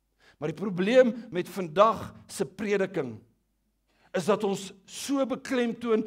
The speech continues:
om aan Jesus gehoorsaam te wees, aan hom te onderwerp en om radikaal vir hom te wees, voordat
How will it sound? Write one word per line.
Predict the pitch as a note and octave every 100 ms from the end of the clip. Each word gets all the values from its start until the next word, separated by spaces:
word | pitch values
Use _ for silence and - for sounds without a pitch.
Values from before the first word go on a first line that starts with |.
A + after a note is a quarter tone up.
| - -
om | G3
aan | F#3
Jesus | F#3+ A3 A3+ -
gehoorsaam | A3 F#3+ F3+ F#3 F#3 E3+
te | D#3
wees, | D3+ D3 -
aan | F#3+
hom | G#3 B3
te | C#4
onderwerp | A#3+ G#3 D#3+ E3 E3 - - - -
en | - A3+
om | G#3+
radikaal | G3+ A#3+ C4 C#4 C4 B3+
vir | B3+
hom | A#3+ A3+
te | A3+
wees, | F3+ D#3+ - - _ _ - - -
voordat | C#4+ D4+ C#4+ A3+ -